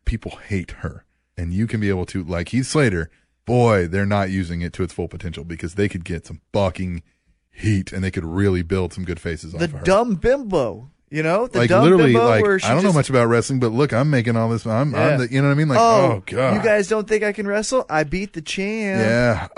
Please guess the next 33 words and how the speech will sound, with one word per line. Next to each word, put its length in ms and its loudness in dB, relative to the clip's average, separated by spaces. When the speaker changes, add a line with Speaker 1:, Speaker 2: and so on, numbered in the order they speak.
Speaker 1:
Oh, 40 2
Speaker 2:
know? 360 4
Speaker 1:
God. 500 -2
Speaker 2:
And 140 2
then, 140 2
like, 240 0
Speaker 1:
Just 200 -4
have 220 0
her 100 0
be 160 2
a 80 2
bitch. 600 0
Just 20 -10
Speaker 2:
and 160 2
then 80 4
have 160 4
her 80 2
Speaker 1:
be 80 0
Speaker 2:
do 80 0
one 420 0
dumb 300 2
thing 520 -4
every 280 -6
week. 400 -10
Speaker 1:
<laughs> 80 -10
Yeah, 320 0
Speaker 2:
Right? 260 4
Speaker 1:
yeah, 80 -2
yeah. 280 2
Speaker 2:
So, 140 6
like, 260 2
for 180 4
example, 580 -2